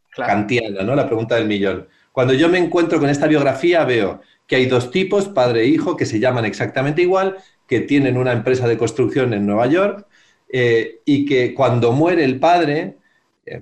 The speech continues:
Speaker 2: por supuesto, sale en prensa porque era un personaje relativamente público, pero mucha gente no se entera porque estamos hablando de mil novecientos cinco.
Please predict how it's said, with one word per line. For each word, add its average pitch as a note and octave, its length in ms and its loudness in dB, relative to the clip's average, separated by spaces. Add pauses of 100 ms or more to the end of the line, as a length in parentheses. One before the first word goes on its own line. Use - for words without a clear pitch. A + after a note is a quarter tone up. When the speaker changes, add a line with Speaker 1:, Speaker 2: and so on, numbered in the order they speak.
Speaker 2:
por G#2 120 -6
supuesto, A#2+ 760 -2
sale G2+ 280 0
en G2 120 -4
prensa D3 400 0
porque G#2 180 -2
era G#2 80 0
un G2+ 60 -4
personaje G#2+ 360 -4
relativamente G#2+ 520 -2
público, F#3+ 420 0
pero F3+ 220 2
mucha C#3+ 260 -2
gente C#3+ 240 0
no A#2+ 100 -2
se - 80 -6
entera A#2+ 380 0
porque G2 180 -4
estamos A2 240 -6
hablando C3 320 0
de A2 100 0
mil A#2 140 -2
novecientos A#2 500 -4
cinco. F#2+ 400 -8